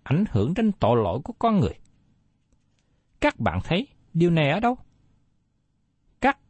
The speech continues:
bạn thấy nó trong sự nghèo khó. Các bạn thấy nó trong sự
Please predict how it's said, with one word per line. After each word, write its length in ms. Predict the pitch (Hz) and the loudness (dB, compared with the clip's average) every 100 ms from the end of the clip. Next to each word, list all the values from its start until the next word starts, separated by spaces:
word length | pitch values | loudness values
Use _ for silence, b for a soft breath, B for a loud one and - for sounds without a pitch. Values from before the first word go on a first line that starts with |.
| - | -6
bạn 420 | 95 73 65 104 - | -4 -4 -4 -6 -2
thấy 320 | 208 277 349 | 0 0 -2
nó 240 | 233 208 330 | 0 0 0
trong 140 | 247 220 | -2 -2
sự 180 | - 117 | -2 -2
nghèo 260 | 131 120 | 0 -2
khó. 300 | - 143 196 - _ _ _ _ _ _ | -2 -2 -2 -6 _ _ _ _ _ _
Các 200 | 339 - | -6 0
bạn 240 | 107 90 - | -2 0 -2
thấy 180 | 233 330 | -2 0
nó 220 | 240 262 - | 2 0 -2
trong 180 | 233 208 | -2 -2
sự 380 | - 87 78 | -2 -2 -2